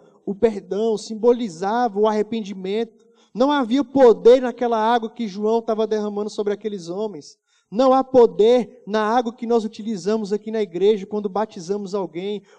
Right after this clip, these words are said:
ou se a pessoa é mergulhada, não há poder nisso. Mas há poder no batismo que vem no nome de Jesus, porque o batismo de Jesus é o batismo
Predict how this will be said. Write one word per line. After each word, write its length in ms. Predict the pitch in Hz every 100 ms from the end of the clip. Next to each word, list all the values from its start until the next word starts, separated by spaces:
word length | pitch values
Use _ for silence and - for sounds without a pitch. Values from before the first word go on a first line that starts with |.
| -
ou 180 | 226
se 140 | 247 254
a 80 | 240
pessoa 380 | 233 226 -
é 40 | 233
mergulhada, 640 | 226 214 220 196 214 214
não 320 | 214 240 269
há 80 | 247
poder 500 | 247 240 190 208 202
nisso. 680 | 165 160 180 180 - - 120 _ _ _ _ _ _ _ -
Mas 280 | 180 180
há 80 | 202
poder 420 | 196 202 160 185
no 80 | 190
batismo 720 | 185 185 180 - 180 208 180
que 160 | 190 196
vem 160 | 170 180
no 100 | 170
nome 300 | 170 175 165
de 80 |
Jesus, 540 | 165 175 139 151 170 - _ _ _
porque 240 | 165 190
o 60 | 180
batismo 680 | 180 170 - 196 208 185
de 100 | 190
Jesus 600 | 175 202 156 143 143 131 - _ _
é 80 | 170
o 60 |
batismo 760 | 165 170 170 - 170 165 160